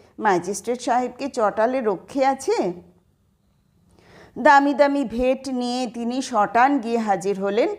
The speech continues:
একেবারে ম্যাজিস্ট্রেট সাহেবের বাড়িতে। মার খাওয়া ছেলেটির জন্যই উপহার রইল দুশো টাকার। লুটিয়ে পড়ল মিসেস বসুর পায়ের তলে, প্রার্থনা করল রমেনের নিস্তার।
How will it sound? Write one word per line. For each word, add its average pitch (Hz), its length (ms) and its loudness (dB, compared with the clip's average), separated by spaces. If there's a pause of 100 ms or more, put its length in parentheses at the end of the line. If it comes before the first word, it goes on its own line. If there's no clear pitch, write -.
(220)
একেবারে 240 520 0
ম্যাজিস্ট্রেট 226 640 -2
সাহেবের 214 440 -2
বাড়িতে। 147 540 0 (600)
মার 277 260 6
খাওয়া 294 320 -2
ছেলেটির 254 560 -6
জন্যই 220 520 -4 (240)
উপহার 247 560 2
রইল 208 320 0
দুশো 214 320 -4
টাকার। 151 380 -4 (640)
লুটিয়ে 311 440 2
পড়ল 302 360 0
মিসেস 285 540 -2
বসুর 226 400 -2
পায়ের 208 300 4 (120)
তলে, 165 360 -2 (320)
প্রার্থনা 254 520 2
করল 233 320 -2
রমেনের 220 580 2
নিস্তার। 175 540 -4